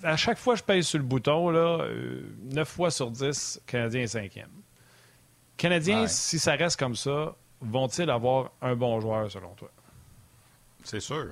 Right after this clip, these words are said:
Speaker 2: Écoute, on va t'en nommer cinq dans l'ordre, dans le désordre. Oublions Michkov, là. On en a parlé tantôt, là. Moi, je pense que le Canadien
Speaker 1: On va en reparler aussi.
Speaker 2: il ira pas avec, il ira pas avec Michkov. Alors, si t'oublies Michkov,
Speaker 1: OK,
Speaker 2: alors
Speaker 1: même
Speaker 2: t'as
Speaker 1: s'il est là
Speaker 2: Bédard.
Speaker 1: cinquième, ils le prennent pas ?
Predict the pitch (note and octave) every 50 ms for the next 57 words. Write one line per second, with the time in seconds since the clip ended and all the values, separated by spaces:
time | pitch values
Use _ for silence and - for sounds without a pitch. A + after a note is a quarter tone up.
0 | - - _ _ _ _ _ _ _ - - - - D#3+ C#3+ - A2 B2+ C#3 -
1 | C#3 C#3 D3 D3 D#3 C#3 A#2 - C#3+ C#3+ D3+ C#3 A#2+ A#2 A2 A2 C3 D#3 D3 C3+
2 | B2+ A2+ G#2 G#2 G#2+ - - - F#3 E3 E3 G3 A#3 B3+ A3+ F3 C3 - - -
3 | - C#3 B2+ A#2 - - G#2 E2+ F#2+ G#2+ G#2 G2+ A#2 A#2 - C3 C3+ D#3 D#3 -
4 | C#3+ B2+ A#2+ A#2+ - D#3+ F3 F#3 F3 E3+ F3 D3+ B2+ - - _ _ _ _ _
5 | _ - - E3 E3+ - - - C#3 C#3 B2+ - A#2 G#2 - A#2+ A2+ A2 G#2+ G#2
6 | A2+ A2+ B2+ C3+ C#3 C3 B2+ B2+ C#3 B2+ G#2+ - C3+ A#2 - - - - - G#2+
7 | A#2 G#2+ A2 G2+ - - C3 B2 G#2 G#2 G#2+ - - - _ _ _ - - -
8 | - _ - A2+ A#2+ A#2 A#2+ G#2+ - C3+ C3 A2 G#2+ F#2+ - G2+ F2+ - - -
9 | F2+ - - - - - - - - - - - F2+ F2+ F2 - - D3 D#3 G3+
10 | G#3+ F3+ D#3 - - - A2+ G#2+ G2 - D3 C3+ E3 F#3+ F#3 - G3+ F3+ E3 F#3+
11 | F#3+ F3+ - F3+ E3+ E3 G#3 - F#3+ G3+ G3 F#3+ F3 C#3 C#3+ D#3+ E3 D#3 D3 F#3+
12 | G3+ A3+ B3